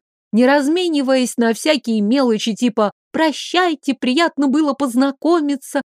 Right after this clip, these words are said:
пнула между ног того, кто стоял ближе,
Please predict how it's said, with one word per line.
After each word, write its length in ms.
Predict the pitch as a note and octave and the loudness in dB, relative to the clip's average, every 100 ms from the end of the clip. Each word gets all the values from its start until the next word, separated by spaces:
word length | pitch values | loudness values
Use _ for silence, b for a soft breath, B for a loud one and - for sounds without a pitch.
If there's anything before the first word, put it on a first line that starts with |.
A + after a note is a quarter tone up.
| _ _ | _ _
пнула 420 | A3+ C4 B3+ G#3+ | 2 4 4 2
между 440 | G#3 A#3+ A3 F3+ A3 | 2 4 2 2 0
ног 300 | B3 A#3+ - | 2 0 -2
того, 360 | A#3 A#3+ A3+ | -2 0 0
кто 200 | F3+ - | -2 -4
стоял 480 | G#3 - A3+ A3+ G3+ | -6 0 2 2 2
ближе, 520 | F#3 B3 D4+ A3+ F#3+ | 0 0 2 0 -4